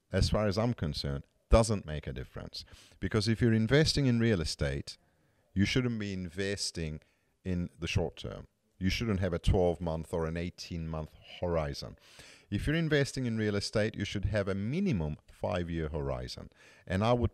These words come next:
bet, as the Americans say, my bottom dollar, that, that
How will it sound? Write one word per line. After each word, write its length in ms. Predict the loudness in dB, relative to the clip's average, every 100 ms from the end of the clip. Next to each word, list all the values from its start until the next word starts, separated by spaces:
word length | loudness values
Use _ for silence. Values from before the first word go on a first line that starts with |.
| 4
bet, 420 | 6 6 0 -8
as 220 | -2 -2 -2
the 140 | 0
Americans 540 | 2 0 0 -2 -4
say, 300 | -2 -2 0
my 160 | 0 0
bottom 560 | 0 4 2 2 -2 2
dollar, 380 | 2 2 0 -4 _ -20 _ -2
that, 580 | 6 6 6 -2 -12 -14 _ _ 0
that 380 | 2 2 -2